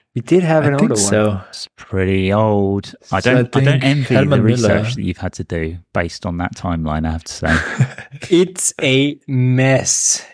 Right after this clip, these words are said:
Speaker 1: It's a real mess. But I actually, um, yeah, tried to pick out the few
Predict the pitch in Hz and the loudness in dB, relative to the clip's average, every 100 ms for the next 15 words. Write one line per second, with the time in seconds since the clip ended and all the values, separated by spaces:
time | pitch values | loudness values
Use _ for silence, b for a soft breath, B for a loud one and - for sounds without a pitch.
0 | _ 135 131 131 127 127 117 113 110 - | _ -6 -2 0 2 2 0 -6 -8 -2
1 | 143 156 156 190 196 190 185 160 175 - | 0 2 4 4 4 4 2 0 0 0
2 | 170 165 160 151 135 135 135 131 127 131 | 0 2 0 -2 -4 -2 -2 -2 -4 0
3 | 190 127 147 156 143 143 160 - 135 131 | 0 2 0 0 -2 -4 -4 0 0 0
4 | - _ _ 123 127 127 120 _ _ _ | -6 _ _ 0 2 2 0 _ _ _
5 | _ _ _ _ _ - - - 180 214 | _ _ _ _ _ -20 -16 -4 2 4
6 | 233 226 220 214 202 | 6 6 6 4 2